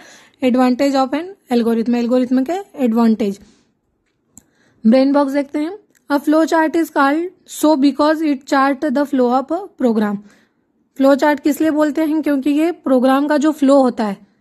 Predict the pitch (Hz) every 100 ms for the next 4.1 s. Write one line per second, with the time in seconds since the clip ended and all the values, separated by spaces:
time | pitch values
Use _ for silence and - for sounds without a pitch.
0 | _ _ 233 262 269 254 233 233 254 240
1 | 240 262 262 - - 240 233 240 226 220
2 | 214 226 220 208 226 214 214 220 226 247
3 | 240 359 - 294 240 214 202 220 220 220
4 | 208